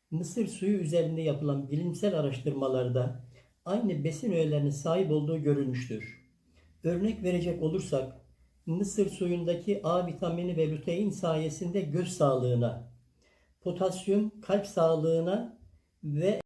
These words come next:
kolajen üretimini de destekleyerek vücudun genç ve dinç kalmasını sağlar. Biz genelde mısırımızı kaynatıyoruz, kendisini yiyoruz. Fakat suyunu atıyoruz, ne yazık ki döküyoruz yani.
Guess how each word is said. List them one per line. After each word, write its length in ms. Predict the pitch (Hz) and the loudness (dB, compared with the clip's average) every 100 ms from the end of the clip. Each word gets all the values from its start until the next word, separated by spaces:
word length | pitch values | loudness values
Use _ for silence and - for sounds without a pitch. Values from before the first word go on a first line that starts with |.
| _ | _
kolajen 520 | 165 160 170 214 240 | -4 -2 -2 -2 -2
üretimini 640 | 165 165 160 170 175 208 | 0 -2 -2 -4 -2 0
de 160 | 160 143 | 0 0
destekleyerek 760 | 143 - 147 143 147 147 196 170 | 0 0 -4 0 2 2 0 -2
vücudun 480 | 151 151 156 147 | -2 -2 -2 -2
genç 440 | 147 190 214 - 156 | 0 -2 -2 -4 -2
ve 220 | 160 143 | -2 0
dinç 240 | 190 - | -2 -4
kalmasını 560 | - 147 139 139 165 190 | 0 2 2 -2 -4 -8
sağlar. 720 | - 135 127 113 92 - - _ _ _ _ _ 202 | -4 -2 0 0 -2 -10 -20 _ _ _ _ _ -2
Biz 200 | 202 170 | -2 0
genelde 400 | 196 180 185 214 | -2 0 -2 -4
mısırımızı 680 | 170 196 180 175 160 180 | -4 -2 -2 -2 -4 -6
kaynatıyoruz, 920 | 180 165 160 147 151 131 - - - _ _ _ _ _ | -2 0 0 0 0 0 -2 -8 -20 _ _ _ _ _
kendisini 480 | 175 170 151 175 160 | -2 -2 -2 -4 0
yiyoruz. 680 | 151 160 143 - - - _ _ _ _ _ _ _ | 0 2 2 0 -6 -18 _ _ _ _ _ _ _
Fakat 280 | 180 196 160 | -6 -4 -2
suyunu 400 | 202 180 208 196 | 0 0 2 0
atıyoruz, 500 | 151 165 117 - 151 | 2 2 0 -2 0
ne 80 | |
yazık 260 | 151 123 120 | 2 2 -2
ki 100 | 147 | -2
döküyoruz 480 | 156 - 139 110 127 | -2 2 2 2 0
yani. 360 | 120 120 - | 2 2 0